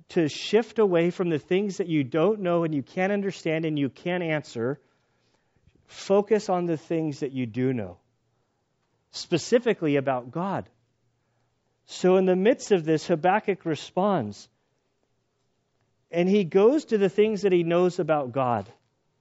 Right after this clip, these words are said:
He says, "Are you not from everlasting, O Lord, my God, my Holy One?" He says, "I know you're God in eternity. You're, you're my Lord. I trust you. I, I, I know you're holy.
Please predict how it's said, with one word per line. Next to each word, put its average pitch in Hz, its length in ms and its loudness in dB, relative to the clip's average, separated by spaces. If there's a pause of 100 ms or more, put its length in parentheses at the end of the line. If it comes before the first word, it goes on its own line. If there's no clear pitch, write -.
(440)
He 165 140 -6
says, 175 160 2
"Are 196 120 4
you 220 220 0
not 185 380 -2 (480)
from 156 220 -2
everlasting, 156 920 0
O 156 140 2
Lord, 160 460 2
my 143 180 -4
God, 160 440 -2
my 143 200 -4
Holy 160 340 -2
One?" 269 240 -6
He - 640 -20
says, - 200 -16
"I 220 100 -4
know 247 160 0
you're 320 200 0
God 175 300 -4
in 165 140 0
eternity. 127 520 -4 (420)
You're, - 180 -6
you're 202 160 4
my 208 280 0
Lord. 190 380 0
I 139 80 0
trust - 500 -6
you. 175 100 0
I, 160 180 0 (380)
I, 185 260 0 (260)
I 196 140 4
know 240 260 6
you're 294 320 4
holy. 240 720 2